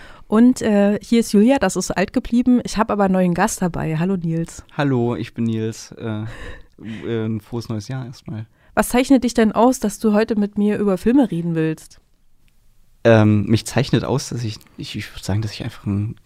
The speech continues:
Speaker 2: ein Filmnerd bin. Ein klassischer Filmbro. So.
Speaker 1: Wie viele Filme hast du gesehen?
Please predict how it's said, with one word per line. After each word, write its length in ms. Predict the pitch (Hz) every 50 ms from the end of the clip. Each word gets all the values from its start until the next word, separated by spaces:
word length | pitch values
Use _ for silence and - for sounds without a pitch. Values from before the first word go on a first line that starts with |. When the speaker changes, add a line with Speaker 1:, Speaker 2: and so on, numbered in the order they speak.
| -
Speaker 2:
ein 160 | - 110 104 101
Filmnerd 560 | - - 120 123 147 147 135 139 147 - -
bin. 220 | - 147 165 160 - - -
Ein 40 |
klassischer 480 | - - 120 120 - - 127 - 117 110
Filmbro. 560 | - - 131 131 127 110 - 107 - 139 147 - - - - - - - - - - - - -
So. 180 | - 131 147 - _ _ _ _ - - -
Speaker 1:
Wie 80 | 214
viele 140 | - 214 202
Filme 180 | 202 226 202 202
hast 140 | 202 190 -
du 60 | 175
gesehen? 360 | 170 170 160 165 160 160 175